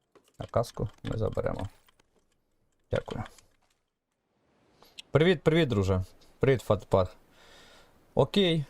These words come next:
окей. Дякую за пораду. Да, я бачу, типа, презентацію нових серій, ну, цих п'ятдесятої серії, типа. Ну, там, кажуть, п'ятсот дев'яносто, конечно, вообще імба. Там капець.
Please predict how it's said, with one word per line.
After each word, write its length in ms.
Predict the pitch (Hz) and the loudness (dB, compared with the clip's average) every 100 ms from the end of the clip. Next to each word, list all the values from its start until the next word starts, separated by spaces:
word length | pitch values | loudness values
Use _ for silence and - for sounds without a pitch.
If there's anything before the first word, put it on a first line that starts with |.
| - | -2
окей. 480 | 131 - 139 135 131 - _ _ _ - | 0 4 4 4 -2 -8 _ _ _ 2
Дякую 420 | 110 127 151 127 | 2 4 2 2
за 340 | 120 123 120 117 | 2 2 2 2
пораду. 400 | 120 104 87 87 _ _ _ - _ _ _ _ _ _ _ _ _ - | 0 2 0 -6 _ _ _ -20 _ _ _ _ _ _ _ _ _ 0
Да, 200 | 127 185 | 4 6
я 120 | 175 | 4
бачу, 280 | 127 196 208 | 4 0 0
типа, 300 | - 135 131 | -2 2 0
презентацію 680 | 120 123 131 120 127 - 113 | 2 0 0 2 0 2 0
нових 240 | 110 110 | 2 0
серій, 440 | - 113 104 98 101 | 0 2 2 0 0
ну, 160 | 123 | 0
цих 400 | - - 101 - - | 0 -2 -2 -4 -8
п'ятдесятої 480 | - 110 - 107 98 | -2 0 2 2 0
серії, 340 | - 110 98 92 | 0 0 2 0
типа. 360 | 95 85 87 95 - _ _ - - - - - - - - - | -2 0 -2 -4 -14 _ _ -20 -20 -20 -20 -20 -20 -20 -20 -6
Ну, 60 | 113 | 2
там, 200 | 160 135 | 2 4
кажуть, 300 | 151 143 - | 2 2 0
п'ятсот 360 | 143 131 147 | -2 2 2
дев'яносто, 500 | 135 143 143 135 131 | 4 4 2 0 0
конечно, 460 | 120 120 117 - 113 | 2 2 2 2 2
вообще 360 | 110 - 117 | 2 0 0
імба. 480 | 104 95 90 87 85 - _ | 2 2 2 0 -2 -10 _
Там 200 | - 98 | -2 -2
капець. 680 | 92 98 - 113 101 - - | 0 -2 0 0 0 -2 -10